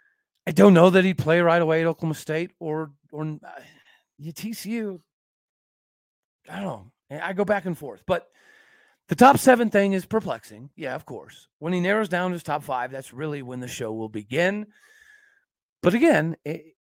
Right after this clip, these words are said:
as long as you have the right personnel to run this style of defense, sometimes you'll have the right guys pop through, and he's one of those. Another thing that should pop through in your life has gotta be bird dogs, ladies and gentlemen.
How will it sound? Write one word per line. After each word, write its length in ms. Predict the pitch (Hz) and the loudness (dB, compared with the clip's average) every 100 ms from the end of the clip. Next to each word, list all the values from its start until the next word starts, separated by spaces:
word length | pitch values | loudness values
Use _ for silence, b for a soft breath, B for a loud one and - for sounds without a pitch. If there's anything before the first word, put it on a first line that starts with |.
| _ | _
as 100 | 139 | -4
long 160 | 170 269 | 0 2
as 80 | 302 | 2
you 60 | |
have 100 | 277 | 0
the 80 | 175 | 0
right 260 | 160 196 - | -2 -2 -6
personnel 460 | 175 160 156 156 | -10 -10 -10 -10
to 160 | 151 131 | -12 -18
run 540 | 110 160 185 202 208 | -12 -8 -6 -6 -8
this 160 | 156 147 | -12 -14
style 260 | 135 120 | -12 -12
of 80 | 117 | -10
defense, 720 | 131 233 - 139 147 - - _ _ _ _ _ _ _ - | -8 -8 -8 -12 -14 -20 -20 _ _ _ _ _ _ _ -14
sometimes 380 | 185 214 220 | -10 -8 -6
you'll 80 | 185 | -4
have 180 | 156 196 | -4 -4
the 60 | 147 | -4
right 180 | 147 | -6
guys 220 | 135 135 - | -6 -10 -8
pop 240 | 139 - | -10 -8
through, 180 | 147 123 | -12 -12
and 80 | 98 | -10
he's 240 | 151 131 | -8 -6
one 200 | 131 170 | 0 2
of 140 | 175 | 2
those. 240 | 120 - - B B B B B - | 0 -14 -20 B B B B B -4
Another 400 | 165 247 285 220 | 6 8 8 6
thing 400 | 208 190 180 175 - | 4 2 2 -4 -6
that 180 | 143 | -8
should 180 | 139 151 | -8 -8
pop 240 | 151 147 123 | -2 -2 -2
through 260 | 135 120 - - | -10 -10 -14 -18
in 220 | 120 117 | -18 -16
your 300 | 135 196 233 | -2 2 4
life 500 | 190 120 101 104 - _ _ _ _ _ | 2 -2 -8 -16 -20 _ _ _ _ _
has 100 | 147 | -2
gotta 260 | 240 262 | 0 2
be 100 | 233 | 0
bird 300 | 196 190 254 | 2 4 4
dogs, 480 | 202 202 214 185 - | 2 -2 -4 -14 -18
ladies 200 | 151 196 | -8 -6
and 80 | 196 | -4
gentlemen. 340 | 175 208 208 | -4 -2 -4